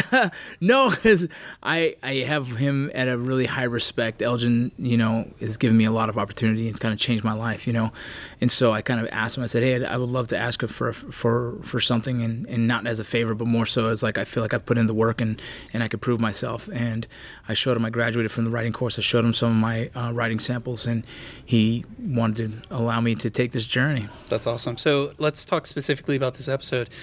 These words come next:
Speaker 2: Uh, not only do you get to write an episode, but it's one of the final, like, three episodes. And there's a, obviously a lot of, uh,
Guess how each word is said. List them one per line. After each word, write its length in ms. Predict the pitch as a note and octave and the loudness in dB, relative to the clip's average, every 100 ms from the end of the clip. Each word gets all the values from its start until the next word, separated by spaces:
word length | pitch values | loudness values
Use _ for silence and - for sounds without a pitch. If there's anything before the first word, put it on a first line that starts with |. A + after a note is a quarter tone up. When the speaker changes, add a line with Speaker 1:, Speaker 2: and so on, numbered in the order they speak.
| - - C3 | -18 -8 -2
Speaker 2:
Uh, 180 | C3+ C3 | -2 0
not 160 | C#3+ D#3+ | 0 2
only 220 | E3 D3+ | 0 0
do 100 | C#3+ | -2
you 100 | C#3 | -4
get 140 | C#3 | -4
to 80 | B2 | -2
write 200 | B2 D#3+ | 0 2
an 80 | C3 | 2
episode, 380 | B2 A#2+ B2 A#2 | -2 0 0 0
but 140 | B2 | -2
it's 180 | B2 - | -2 0
one 140 | C3+ | 2
of 80 | B2+ | 2
the 100 | B2 | 0
final, 580 | - B2+ C3+ B2+ A2+ A2+ - | -2 0 2 0 -2 -8 -8
like, 160 | A2 - | -4 -4
three 340 | - C3 C3+ | -2 2 2
episodes. 640 | B2+ - A2+ - - - - - - - | 4 4 4 0 -10 -14 -14 -16 -18 -8
And 560 | - C3 B2+ B2+ B2 A#2+ | 2 2 4 0 -2 -10
there's 400 | - C#3 C#3 C3+ | -12 -2 0 2
a, 60 | C3 | 2
obviously 480 | C3 C3+ C3+ C3+ | 2 0 0 2
a 80 | B2+ | 2
lot 200 | B2 A#2+ | 2 2
of, 260 | A#2+ A#2 - | 2 -2 -2
uh, 500 | B2 A#2+ A#2+ A#2 | 0 2 2 0